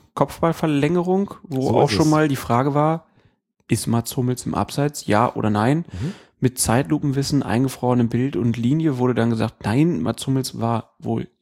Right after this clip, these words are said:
Speaker 1: nicht im Abseits. Aber das ist ja die Hauptaufgabe vom Assistenten, zu
Speaker 2: Genau.
Speaker 1: sagen, ist das Abseits oder nicht? Und das mit dem, mit der Linie, mit der Torlinie, das ist dann Aufgabe Nummer zwei, die er im Prinzip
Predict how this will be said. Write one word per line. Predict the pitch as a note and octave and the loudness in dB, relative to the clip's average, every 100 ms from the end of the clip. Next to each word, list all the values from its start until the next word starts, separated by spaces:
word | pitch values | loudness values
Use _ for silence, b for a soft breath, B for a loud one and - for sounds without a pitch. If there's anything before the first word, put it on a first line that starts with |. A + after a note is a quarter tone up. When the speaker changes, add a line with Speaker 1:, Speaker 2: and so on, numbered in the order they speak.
| _ | _
Speaker 1:
nicht | B2 C#3+ - | 2 2 2
im | D#3+ | -2
Abseits. | D#3 - F3+ F3+ - B B B B | -2 0 -2 -2 -6 B B B B
Aber | - A2 G#2+ | -4 -2 0
das | C3 D#3 - | 2 2 0
ist | - | -2
ja | |
die | E3+ | 2
Hauptaufgabe | D3+ D#3 C#3+ - C3 | 2 0 -4 0 0
vom | C3 A#2+ | 0 -4
Assistenten, | C3 B2 - C3 - | -2 -4 0 0 0
zu | G#2 | 0
Speaker 2:
Genau. | B2 | 2
Speaker 1:
sagen, | A#2+ B2 A#2+ - _ _ _ _ | 4 2 -2 -8 _ _ _ _
ist | A#2 B2 | -2 0
das | A#2 | 0
Abseits | A#2+ A#2+ A#2 | 0 0 0
oder | A2 | -2
nicht? | G#2+ G#2 - _ B B B B | 0 -2 -6 _ B B B B
Und | - G#2+ - - | 0 0 -2 -2
das | A2+ | -2
mit | A2 - | -2 -4
dem, | A2 | -6
mit | G#2+ G#2+ | -6 -2
der | G#2+ G#2+ - _ _ | -2 -2 -6 _ _
Linie, | B2 C3 E3+ F#3 | -2 0 4 4
mit | E3 A#2+ | 4 0
der | A#2 - | -2 4
Torlinie, | D3 E3 F3 F#3 F#3+ G3 _ _ _ _ - | 4 4 2 2 2 0 _ _ _ _ -8
das | A2+ | -2
ist | B2+ | 0
dann | A2+ | 0
Aufgabe | B2 B2+ B2+ | 0 2 2
Nummer | B2+ - | 2 0
zwei, | - C3+ G#2+ | 2 0 2
die | A2 | 2
er | |
im | A2+ | 2
Prinzip | A#2+ A#2 C3+ D#3+ | 0 0 0 -2